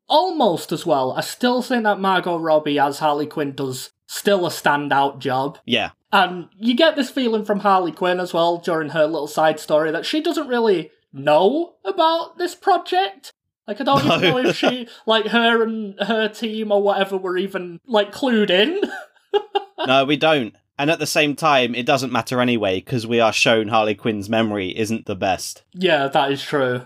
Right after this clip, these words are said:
Speaker 1: But once we get sort of, like, past this beach scene, which, to be honest, I do think is still a fabulous way to set up your movie.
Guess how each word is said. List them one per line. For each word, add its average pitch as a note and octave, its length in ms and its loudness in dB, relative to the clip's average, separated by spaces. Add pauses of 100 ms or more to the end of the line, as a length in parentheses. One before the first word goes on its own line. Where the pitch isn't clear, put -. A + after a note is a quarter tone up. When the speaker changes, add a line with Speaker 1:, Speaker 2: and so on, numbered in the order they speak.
(500)
Speaker 1:
But G#3+ 200 0
once D4+ 280 0
we D#4 100 2
get C4+ 340 0
sort B3 220 0
of, A3 100 -6
like, A3+ 180 2 (180)
past G#3+ 300 -2
this G3 180 2
beach D#3+ 460 -6
scene, C#3 340 -2
which, E3+ 220 -4
to C#4 100 2
be A#3+ 120 2
honest, D#3+ 340 -2
I F#3+ 120 4
do D#3 200 2
think C#3 320 -4
is C3+ 100 -6
still C3+ 220 -2
a C3 40 -4
fabulous C3 640 -2
way B2+ 160 -2
to C3+ 120 -12
set C3 180 -4
up B2+ 160 -8
your C3+ 100 -8
movie. C3 480 -8